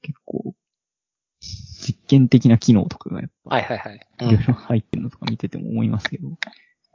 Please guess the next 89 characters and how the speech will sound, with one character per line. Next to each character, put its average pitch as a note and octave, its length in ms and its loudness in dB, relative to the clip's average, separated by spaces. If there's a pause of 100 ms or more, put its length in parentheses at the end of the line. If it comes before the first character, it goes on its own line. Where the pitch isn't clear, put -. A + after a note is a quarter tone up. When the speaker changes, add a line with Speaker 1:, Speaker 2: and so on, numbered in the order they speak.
(100)
Speaker 1:
多 B2 120 4
分、 - 280 -2 (500)
こ - 280 -8
う、 - 500 -14
実 A2+ 240 -6
験 C#3+ 200 2
的 C#3+ 180 2
に C#3 100 2
こ C3 160 0
う C3 60 6
い C3 60 4
う B2+ 40 -4
機 - 140 0
能 F2 160 2
を - 60 -6
使 - 160 -10
っ - 60 -4
て - 200 -6
み A2 100 -2
て、 - 260 -6
で、 - 180 -8 (120)
当 B2+ 140 -4
然 B2+ 120 2
そ - 100 -4
れ C3+ 60 2
に C3 60 2
対 C3+ 260 4
応 C3 60 2
す C3+ 140 0
る C3 60 2
サ B2+ 180 0
ー A#2+ 40 2
バ A#2+ 80 2
ー A#2 40 2
が A#2+ 80 2
必 - 220 -6
要 G#2+ 140 2
だ A2+ 120 0
け - 100 -4
ど - 140 -4
っ A#2+ 40 -6 (140)
て - 80 -2
い - 40 0
う - 20 -4
の - 60 -6
も、 - 160 -8 (220)
全 - 180 -8
て - 60 0
多 - 180 -6
分 A#2 140 -4
Google B2+ 260 4
に C#3 140 4
つ C3 100 -4
な C3+ 100 4
ぎ C#3+ 80 6
に C3+ 120 4
行 - 60 -4
く - 20 -20
と B2 100 -2
き - 120 -2
に、 G#2 240 2 (720)
そ A2 140 0
れ G#2 100 4
を G#2 120 0
使 - 240 -4
う G#2 80 4
か - 120 -4
使 - 180 -6
わ G2 60 2
な G2 80 2
い - 60 0
か - 120 -14
が - 80 -8
多 - 80 -2
分 - 140 -4
あ - 60 -2
る - 80 -4
ん - 40 -4
だ - 80 -8
ろ C#2 100 -10
う - 40 -8
な - 60 -6
っ - 60 -12 (100)
て - 60 -6
い - 40 -6
う - 20 -6
よ - 120 -6
う - 20 -8
な - 160 -10